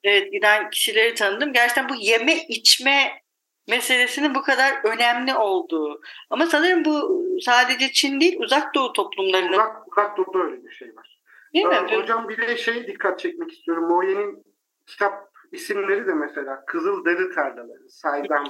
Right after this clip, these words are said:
Speaker 2: Turp, Sarımsak Baladı. Hepsinde bir yiyecek adı var.
Speaker 1: Evet.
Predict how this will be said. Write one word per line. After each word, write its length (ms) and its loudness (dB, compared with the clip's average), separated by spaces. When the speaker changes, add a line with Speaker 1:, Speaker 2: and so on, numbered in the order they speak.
Speaker 2:
Turp, 220 -18
Sarımsak 520 -6
Baladı. 300 -10
Hepsinde 440 -2
bir 80 -14
yiyecek 380 -10
adı 180 -20
var. 100 -20
Speaker 1:
Evet. 280 -2